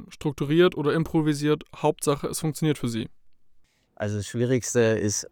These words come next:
Speaker 2: einerseits das Aufstehen und vor allem halt dann dieser ganze Overload, alle Deadlines im Blick zu halten,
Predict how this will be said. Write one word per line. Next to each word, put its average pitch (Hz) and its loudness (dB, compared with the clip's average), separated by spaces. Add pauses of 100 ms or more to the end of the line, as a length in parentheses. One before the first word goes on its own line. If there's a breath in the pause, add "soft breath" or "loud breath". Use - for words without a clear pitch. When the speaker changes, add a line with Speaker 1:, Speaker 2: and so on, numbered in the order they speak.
(160)
Speaker 2:
einerseits 113 2
das 104 -4
Aufstehen 147 4
und 117 0
vor 107 0
allem 104 4
halt 104 0
dann 98 0
dieser 95 0
ganze 95 -4
Overload, 92 -2
alle 98 0
Deadlines 104 0 (180)
im 107 0
Blick 107 2
zu 107 2
halten, 104 4